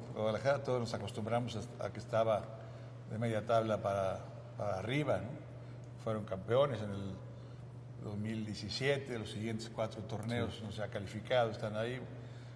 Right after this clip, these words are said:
Speaker 1: pues algo, alguna cosa rara ha pasado, pero bueno,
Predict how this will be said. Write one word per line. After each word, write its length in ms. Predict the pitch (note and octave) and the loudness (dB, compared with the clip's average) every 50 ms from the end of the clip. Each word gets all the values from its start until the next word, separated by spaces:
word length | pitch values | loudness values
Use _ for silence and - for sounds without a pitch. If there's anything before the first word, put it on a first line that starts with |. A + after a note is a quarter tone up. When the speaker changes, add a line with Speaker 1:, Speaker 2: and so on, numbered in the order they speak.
| - - - - - | -14 -14 -14 -12 -10
Speaker 1:
pues 180 | - A2 - | -8 -4 0
algo, 300 | A#2+ A#2 A2+ A2+ A#2 A2+ | 0 2 2 4 6 6
alguna 360 | A#2 G#2+ G#2+ A2 A#2+ A#2+ A#2 | 6 6 4 2 0 0 -2
cosa 280 | A#2 A#2 A2+ G#2 A2 G#2 | 0 -2 -2 0 0 2
rara 280 | G2+ A2 A2+ A2 G#2 G#2 | 4 6 6 8 6 6
ha 80 | G2+ | 4
pasado, 460 | - F#2 - - B2+ D3+ E3 D3+ A#2 - - - - - | 2 0 6 10 10 10 10 10 6 2 -2 -6 -6 -4
pero 140 | G#2 G2+ G#2 | -2 0 0
bueno, 160 | B2 D3 | 0 0